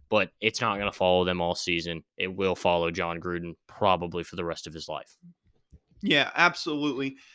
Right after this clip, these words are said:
Speaker 2: Now, of course, he did officially, this article came out seven o'clock Monday night, right whenever Monday Night Football is starting. Not even hour, not even hour, not even two hours later, he
Speaker 1: Yeah.
Speaker 2: announced he was resigning. And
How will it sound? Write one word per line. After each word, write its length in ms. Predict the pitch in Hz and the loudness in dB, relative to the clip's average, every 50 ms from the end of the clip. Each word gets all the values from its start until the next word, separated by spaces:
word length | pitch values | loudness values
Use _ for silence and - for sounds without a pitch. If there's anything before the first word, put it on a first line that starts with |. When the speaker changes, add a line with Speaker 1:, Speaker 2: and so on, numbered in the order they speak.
| _ _ _ | _ _ _
Speaker 2:
Now, 240 | - 160 165 165 160 | 2 4 4 4 4
of 80 | 156 156 | 2 2
course, 440 | 185 175 175 165 165 - - - _ | 4 4 4 4 2 -2 -8 -8 _
he 180 | - 165 175 170 | 2 4 4 4
did 220 | 147 175 185 180 | 6 4 6 6
officially, 440 | 170 165 - 196 190 180 - 165 143 | 4 4 4 2 2 2 2 0 2
this 320 | 135 190 226 226 - - - | 4 4 2 2 0 -2 2
article 320 | - 180 185 180 175 175 165 | 4 4 4 4 2 0 0
came 160 | 185 175 160 | 0 0 0
out 180 | 143 131 - | 0 0 -2
seven 340 | - - 190 180 208 233 220 | -2 0 2 2 2 0 -2
o'clock 560 | 208 202 208 208 190 185 170 160 156 - - - _ _ _ _ _ _ _ _ _ | -4 -2 2 2 4 4 4 2 0 -2 -8 -20 _ _ _ _ _ _ _ _ _
Monday 420 | 143 147 160 185 202 196 196 185 | 2 4 4 6 6 6 6 6
night, 260 | 170 175 175 170 147 135 | 6 6 6 6 4 4
right 240 | 123 139 165 - | 6 6 4 6
whenever 200 | 165 170 170 175 | 4 4 2 4
Monday 240 | 175 175 180 180 180 | 4 2 2 2 4
Night 160 | 175 170 165 | 2 2 2
Football 240 | - 196 160 170 143 | 0 0 2 4 4
is 60 | 131 | 4
starting. 400 | - - 139 135 127 131 135 127 - | 4 2 2 2 2 0 -4 -6 0
Not 140 | 170 170 190 | 4 4 6
even 160 | 190 185 165 | 6 4 4
hour, 420 | - 160 170 180 185 185 180 - - | 6 6 8 8 8 6 4 2 2
not 220 | 160 185 226 254 | 4 6 6 6
even 280 | 247 220 190 185 160 - - - | 4 4 2 2 0 -2 0 4
hour, 520 | 147 170 214 220 202 180 156 143 139 - - | 6 6 6 6 6 4 4 2 2 0 -2
not 120 | 170 208 | -2 0
even 140 | 226 175 139 | 0 -2 -2
two 220 | - - 220 214 | -2 2 4 6
hours 300 | 180 170 151 135 131 - | 8 8 8 6 2 2
later, 340 | 147 160 202 220 151 131 120 | 4 6 6 6 6 2 2
he 120 | - 160 156 | 2 2 2
Speaker 1:
Yeah. 40 | |
Speaker 2:
announced 300 | 147 143 143 139 131 - | 4 4 4 4 4 4
he 100 | - 156 | 2 2
was 120 | 139 127 131 | 2 4 2
resigning. 500 | 135 127 131 131 127 123 120 120 117 120 _ _ _ _ _ _ _ _ _ _ - | 2 2 2 2 2 2 0 -4 -6 -10 _ _ _ _ _ _ _ _ _ _ 4
And 320 | 175 170 165 156 151 | 4 6 6 4 0